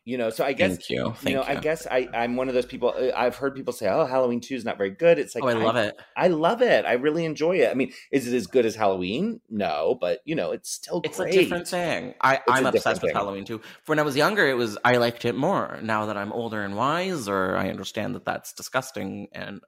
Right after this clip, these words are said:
Speaker 2: unacceptable. But I love, I love
Speaker 1: <laughs>
Speaker 2: hosp-, hospital horror really does it for me.
Speaker 1: Yes.
Speaker 2: Um, are, are you a Buffy fan?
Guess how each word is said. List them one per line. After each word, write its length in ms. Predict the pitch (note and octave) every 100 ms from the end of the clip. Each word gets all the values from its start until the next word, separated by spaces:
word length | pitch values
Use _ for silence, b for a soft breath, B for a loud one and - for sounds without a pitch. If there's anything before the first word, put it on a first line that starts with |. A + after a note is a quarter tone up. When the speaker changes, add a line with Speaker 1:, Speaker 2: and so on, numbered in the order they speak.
| b b b _
Speaker 2:
unacceptable. 880 | A#2+ F#2+ - - - D2+ F2+ G3+ A3+ b b b -
But 100 | C3
I 60 | D3
love, 260 | B2 C3+ - -
I 100 | E3+
love 200 | D#3+ F#3+
Speaker 1:
<laughs> 160 | - F3+
Speaker 2:
hosp-, 520 | E3+ - G2 - - _
hospital 480 | - C3+ - G3 G3+
horror 240 | G3 F#3+ G3+
really 180 | F3+ F3+
does 160 | E3+
it 100 | E3+
for 140 | - F3+
me. 260 | F3+ F#3 b b b -
Speaker 1:
Yes. 180 | A2+ C3
Speaker 2:
Um, 20 | C3+
are, 100 | D3+ -
are 60 |
you 120 | D3+ E3
a 60 |
Buffy 240 | F3 A2+ D#3+
fan? 400 | - F3 F3